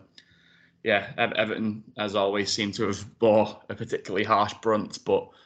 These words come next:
I think if we take it in a bit of context in that the entire game is washed with it, um, how much difference does it make?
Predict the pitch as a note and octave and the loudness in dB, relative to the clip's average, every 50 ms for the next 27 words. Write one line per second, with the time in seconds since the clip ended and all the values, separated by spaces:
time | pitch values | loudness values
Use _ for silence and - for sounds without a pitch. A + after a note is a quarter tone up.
0 | _ _ _ _ _ _ - B2 C3 D3+ C#3+ C3 B2 - - - C#3 - D3+ C3 | _ _ _ _ _ _ -10 0 2 2 2 2 0 -4 -6 -8 -4 -4 -4 2
1 | - E3 D3 D3 D3 C#3 - B2 B2 A#2+ B2 B2 - A2 - - - B2 A2+ A#2 | 4 4 4 4 2 0 0 2 2 2 2 2 0 0 -2 -4 -4 -2 -2 -2
2 | G#2+ - A2+ A2 - - - - A2 G#2+ G#2+ G#2 G#2 - - _ _ _ _ _ | -2 0 0 -2 -2 -2 -6 -6 -4 -2 -2 -2 -4 -6 -6 _ _ _ _ _
3 | _ _ _ _ _ _ _ _ _ _ - - A#2 G#2+ G#2+ G#2+ G#2+ B2 A2+ G2+ | _ _ _ _ _ _ _ _ _ _ -16 -10 -8 -6 -6 -4 0 0 2 2
4 | G#2+ G#2 A2 G#2 G2 G2+ G2+ G2+ G2 F#2+ - G2 F#2+ G2+ G2+ G2 - - - F2+ | 0 0 -2 -2 -2 -2 -2 -4 -6 -6 -8 -6 -2 -2 -2 -2 -2 -8 -10 -8
5 | F#2+ F#2 F#2 F#2 - - _ _ _ _ _ _ _ _ _ _ _ _ _ _ | -8 -4 -4 -4 -4 -4 _ _ _ _ _ _ _ _ _ _ _ _ _ _
6 | - G2 F#2 F#2 F#2 F#2+ F#2+ F#2 F#2 - _ _ _ _ _ _ _ _ _ _ | -2 -2 -2 -2 -2 -4 -6 -8 -8 -12 _ _ _ _ _ _ _ _ _ _
7 | _ _ _ _ _ - - - A2 G#2 G#2 G#2 - - - - A2 - - - | _ _ _ _ _ -16 -8 0 0 2 2 2 0 -2 -2 -4 -4 -4 -4 -6
8 | F2+ - - - G2+ G2 G#2+ - G#2+ G#2 G2 G2 - - - - - | -10 -10 -8 -8 -4 -4 -4 -2 0 0 0 -2 -2 -6 -10 -14 -14